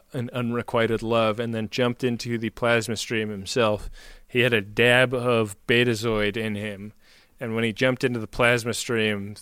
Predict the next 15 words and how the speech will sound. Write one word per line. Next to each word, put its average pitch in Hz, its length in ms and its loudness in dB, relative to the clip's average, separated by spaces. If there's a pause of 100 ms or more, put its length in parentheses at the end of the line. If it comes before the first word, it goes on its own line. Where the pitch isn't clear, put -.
the, 110 300 -2
like, 107 440 -2 (120)
subspace 117 880 2
something 117 640 0
something 107 720 0 (440)
knocked 113 400 2
a 117 60 2
bunch 113 260 2
of 113 160 0
his 110 560 -2 (240)
neural 113 500 4
atoms 113 560 2
into 110 720 2 (500)
the 120 100 0
bulkhead, 107 760 2